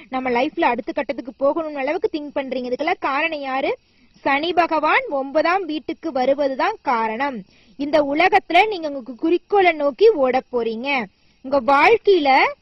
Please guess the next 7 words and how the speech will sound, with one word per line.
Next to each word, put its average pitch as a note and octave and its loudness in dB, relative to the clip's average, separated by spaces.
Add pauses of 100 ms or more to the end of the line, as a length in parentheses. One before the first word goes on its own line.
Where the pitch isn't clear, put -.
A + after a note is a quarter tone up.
(220)
பலவிதமான F4 4
அதிசயங்களும் E4 0
அற்புதங்களும் F4 2
நடக்க C4+ -2
போகுதுங்க C4 0
கடகம் A3+ -4
ராசிக்காரங்களே. A3 -4